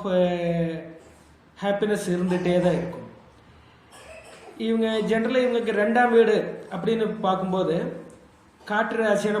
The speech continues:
புதன் வரும். அப்ப இவங்களோட பேச்சு, இவங்களோட குடும்பம் ரொம்ப ஆர்வமா,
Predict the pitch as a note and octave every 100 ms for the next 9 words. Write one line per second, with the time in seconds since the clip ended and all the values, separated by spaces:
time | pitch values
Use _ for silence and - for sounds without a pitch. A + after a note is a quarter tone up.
0 | F3 F#3+ G3+ D#3+ A#2 A#2 - - _ _
1 | _ _ _ E3 - F#3+ G3+ C4 - -
2 | - - A3 A3 A3 G#3 G#3+ A3+ A3+ -
3 | F3 - - - G#3 G#3 G#3 F#3+ G3 G#3
4 | G#3+ F3 - - - - - _ _ E3+
5 | G#3 A#3 A3+ G#3 A3 A3+ A3+ G#3